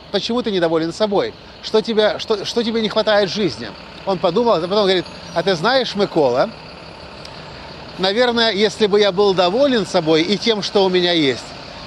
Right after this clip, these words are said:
на этом бы и начался мой провал вниз». Я говорю: «Да, так делают все мастера. Они достигают успеха, радуются мгновенно этому, одномоментно этому, а потом сразу понимают, могут больше». Поэтому второе, что я заметил в общении с Филиппом Толедано,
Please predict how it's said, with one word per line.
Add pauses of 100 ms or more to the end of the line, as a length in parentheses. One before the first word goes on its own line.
на
этом
бы
и
начался
мой
провал
вниз». (920)
Я
говорю:
«Да, (800)
так
делают
все
мастера.
Они
достигают
успеха, (200)
радуются
мгновенно
этому,
одномоментно
этому, (340)
а
потом
сразу
понимают, (240)
могут
больше». (680)
Поэтому
второе,
что
я
заметил
в
общении
с
Филиппом
Толедано,